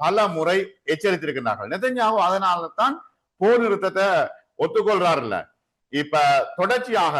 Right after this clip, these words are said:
ஒரு வருடத்திற்கு முன்பு போரை முடித்து அனை-, அனைத்து பணைய கைதிகளையும் வீரர்களையும் வீட்டுக்கு அழைத்து வந்திருக்கலாம் என்று இந்த பணைய கைதிகளுடைய உறவினர்கள் சொல்கின்றார்கள். பணைய கைதிகள் மற்றும் வீரர்களை நாங்கள் காப்பாற்றி இருக்கலாம், ஆனால்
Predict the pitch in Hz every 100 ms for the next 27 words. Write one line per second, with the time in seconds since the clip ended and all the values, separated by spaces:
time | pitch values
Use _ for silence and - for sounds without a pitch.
0 | 113 101 160 190 196 180 170 147 151 160
1 | 202 202 202 165 175 170 156 170 170 202
2 | 208 - _ _ 127 180 208 143 165 196
3 | 190 143 147 185 180 165 160 160 160 160
4 | 151 156 175 160 160 143 143 175 180 165
5 | 135 - _ _ 139 180 185 175 160 147
6 | 147 147 165 143 - 127 147 180 170 156
7 | 139 143 170 175 160 156 151 151 139 135
8 | 170 170 156 156 151 143 139 123 101 -
9 | _ _ _ _ _ 165 214 233 208 196
10 | 202 185 175 160 165 175 170 165 151 147
11 | 143 123 - _ - 170 202 196 170 156
12 | 135 110 107 131 143